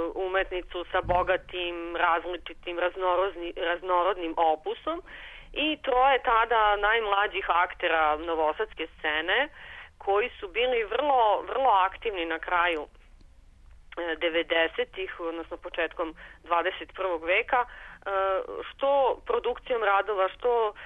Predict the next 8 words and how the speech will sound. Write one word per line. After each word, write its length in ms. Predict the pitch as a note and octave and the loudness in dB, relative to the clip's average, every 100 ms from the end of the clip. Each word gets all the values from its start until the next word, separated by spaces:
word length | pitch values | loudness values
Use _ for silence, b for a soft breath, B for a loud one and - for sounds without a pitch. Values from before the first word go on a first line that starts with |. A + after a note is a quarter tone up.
| B | B
izlagačkim 640 | - G3 G3+ G#3 A3 - G3+ | -8 0 2 2 0 -6 -2
konceptima, 880 | G3+ F#3+ G3 F#3+ - G3 F#3 F3+ F3 | 0 0 -2 -12 -10 -10 -2 -2 -2
što 420 | - C4 A#3+ A3 G3+ B B | -2 2 2 2 -2 B B
nekom 360 | - G3+ - G#3+ | -4 -2 -2 -2
vrstom 360 | G3 - G#3+ F#3+ | -4 -2 0 0
ambicioznosti 920 | F#3 F#3 - G3 F3 F3 A3 - - | -2 -6 -4 0 2 0 -4 -6 -10
kojom 260 | - F#3+ G3+ - | -2 -2 -2 -4
su 200 | G3+ | -4